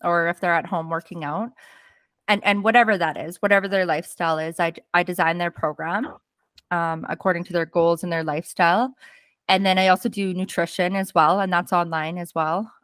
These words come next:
Um, but the, the soul and kind of the energetic side, um, I am a Reiki master, so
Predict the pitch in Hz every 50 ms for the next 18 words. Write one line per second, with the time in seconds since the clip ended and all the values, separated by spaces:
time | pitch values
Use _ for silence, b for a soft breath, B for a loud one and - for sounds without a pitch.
0 | _ _ - 170 170 170 165 160 165 165 - - 196 185 - _ - 185 196 202
1 | 196 190 185 185 180 185 180 165 _ - 196 185 - - - 247 233 233 233 233
2 | 226 233 226 208 202 196 - 220 208 190 185 185 - 190 185 185 180 160 196 180
3 | 180 190 214 233 _ - - - 196 170 160 160 165 180 220 254 254 b b b
4 | b b b b b b _ _ - 180 175 175 175 170 170 175 165 180 190 190
5 | 196 190 180 180 180 180 - - 196 180 170 143 139 180 - - - 226 262 302
6 | 320 - - - - - - 196 180 175 170 170 170 170 165 170 175